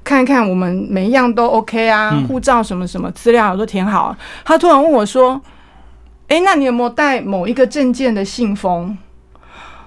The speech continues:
Speaker 1: 我那时候就很，很夸张，我就觉得说：“哈，办一个证件，你需要连那个证件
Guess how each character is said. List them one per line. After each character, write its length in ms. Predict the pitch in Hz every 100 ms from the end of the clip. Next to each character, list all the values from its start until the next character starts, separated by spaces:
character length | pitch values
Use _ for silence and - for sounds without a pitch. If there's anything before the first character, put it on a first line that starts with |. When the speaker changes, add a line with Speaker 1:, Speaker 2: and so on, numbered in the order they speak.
| - -
Speaker 1:
我 120 | 277
那 180 | 359 381
时 120 | 403
候 80 | 349
就 160 | 349
很， 360 | 339 240 180 - - - - -
很 240 | 214 208
夸 280 | 196 302 269
张， 240 | - 254
我 120 | 240 220
就 120 | 330
觉 120 | 294
得 100 | 285
说 80 | 302
：“哈， 240 | 294 254 330 359 - - - - -
办 220 | 381 339
一 60 | 311
个 120 | 302
证 300 | 311 330 269
件， 320 | 320 247 226
你 100 | 214
需 180 | 190 294
要 140 | 311
连 220 | 233 202 208
那 160 | 302 277
个 100 | 214
证 320 | - 277 247
件 340 | 269 262 190